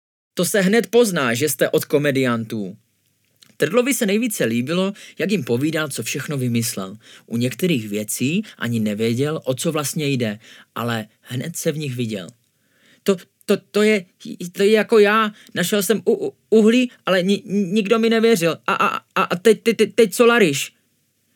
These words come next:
„E, ja-, ja-, jak, jak, jak je bohatý,“ stěžoval si Trdlo. „To víte, příteli, to je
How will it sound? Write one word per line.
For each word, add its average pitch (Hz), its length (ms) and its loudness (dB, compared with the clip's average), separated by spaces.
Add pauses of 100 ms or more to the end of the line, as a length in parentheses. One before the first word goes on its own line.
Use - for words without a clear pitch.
(420)
„E, 202 100 2
ja-, 190 400 2
ja-, - 200 2 (180)
jak, 208 140 4 (360)
jak, 214 160 4 (180)
jak 202 220 2
je 220 80 6
bohatý,“ 196 680 2
stěžoval 123 500 -2
si 113 160 -8
Trdlo. 107 380 -8 (960)
„To 226 100 0
víte, 202 300 -2
příteli, 110 560 -6 (280)
to 175 100 0
je 131 120 2